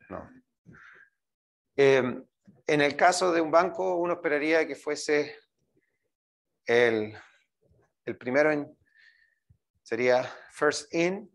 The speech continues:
first out, ¿cierto? fifo. Eh, en cuyo caso uno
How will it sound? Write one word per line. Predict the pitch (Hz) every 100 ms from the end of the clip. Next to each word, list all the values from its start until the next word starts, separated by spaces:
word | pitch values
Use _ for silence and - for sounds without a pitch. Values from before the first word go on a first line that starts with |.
| _
first | 147 139 -
out, | 120 85 - _ _ -
¿cierto? | - - 175 214 - - -
fifo. | - 151 - - - _ - - - _ _ _ _ _ -
Eh, | 110 107 101 98 98 - _ _ _ _ _ _
en | 127
cuyo | 143 160 151
caso | 170 160 175 160 -
uno | 151 151 147 143